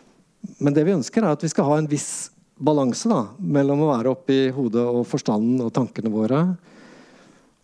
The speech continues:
og det å være i kontakt med følelser som gir viktige signaler til oss.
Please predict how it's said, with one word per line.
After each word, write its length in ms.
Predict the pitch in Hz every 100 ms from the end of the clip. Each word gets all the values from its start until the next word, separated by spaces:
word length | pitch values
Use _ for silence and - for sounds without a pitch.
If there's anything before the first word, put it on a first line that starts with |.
| _ _ -
og 220 | 135 131
det 220 | 120 113 120
å 140 | 120
være 220 | 123 101 101
i 40 |
kontakt 600 | 120 113 - 90 - -
med 240 | 107 104 98 98 - -
følelser 400 | 110 85 - 147
som 240 | - 135 131 _ 120
gir 220 | 113 113
viktige 400 | 117 - - 185
signaler 460 | - 104 87 92 98
til 160 | 95
oss. 160 | 98 -